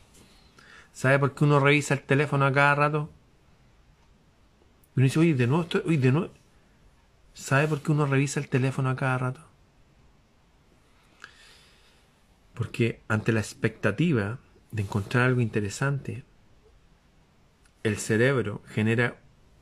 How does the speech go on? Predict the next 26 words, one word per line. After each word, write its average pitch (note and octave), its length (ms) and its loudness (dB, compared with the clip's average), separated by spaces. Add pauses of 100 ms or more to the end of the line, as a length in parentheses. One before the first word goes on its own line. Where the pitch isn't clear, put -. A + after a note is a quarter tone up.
algo A#2 240 -2
que B2 100 -6
se A#2 140 -6
llama A#2 260 -2 (1300)
dopamina, A2 800 -2 (800)
genera C#3 360 0
drogas A#2+ 640 2
mentales. F#2+ 520 -12 (1600)
Uno C3 180 2
se C3+ 120 -2
hace C3+ 180 -2
adicto B2 440 -2
a G2+ 40 -4
eso - 220 -16 (680)
y A#2 60 -4
no A2+ 140 0
lo G#2+ 100 0
puede A#2+ 220 2
evitar. A#2+ 340 -6 (1300)
Y B2+ 200 2
eso C#3+ 180 2
uno C#3+ 200 2
lo A#2 120 0
saca C#3+ 320 -2
del A#2 140 0
presente. - 580 -14